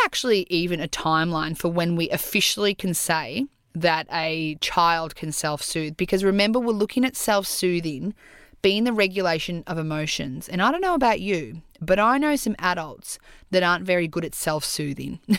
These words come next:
<laughs> And it probably actually comes back to their childhood and their support by their parents in being able to understand emotions and being supported in their emotions. But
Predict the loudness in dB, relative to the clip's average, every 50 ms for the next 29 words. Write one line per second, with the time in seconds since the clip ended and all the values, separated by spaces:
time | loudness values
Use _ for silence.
0 | 2 0 -2 -2 _ -18 -20 -20 -18 -18 -16 -4 0 2 2 2 2 2 0 0
1 | 0 0 -2 2 2 4 2 2 0 -4 -6 -6 -2 -2 -2 -2 -2 -2 -2 -2
2 | -2 _ -6 -10 -4 -2 -2 -2 -2 -2 -2 0 0 2 0 0 0 2 0 0
3 | 0 -2 -4 -4 -2 0 0 2 2 2 2 2 2 0 0 -2 -6 -12 -20 -20
4 | -20 -20 -20 -20 _ _ -10 -6 0 0 0 0 2 2 4 4 4 4 2 2
5 | 0 0 0 2 2 2 0 0 0 0 0 0 2 2 0 -2 -2 -4 -4 -4
6 | 0 0 0 0 0 0 -2 -2 -4 -4 -6 -6 -4 -2 -2 0 0 -2 -4 -6
7 | -4 -2 0 0 2 0 0 -2 -2 -2 -2 0 0 0 0 0 0 0 0 2
8 | 2 2 4 2 2 2 0 -4 -6 -2 2 2 2 2 2 -2 -2 -2 -2 -2
9 | -4 -4 -6 -6 -4 -4 -4 -4 -4 -6 0 0 0 0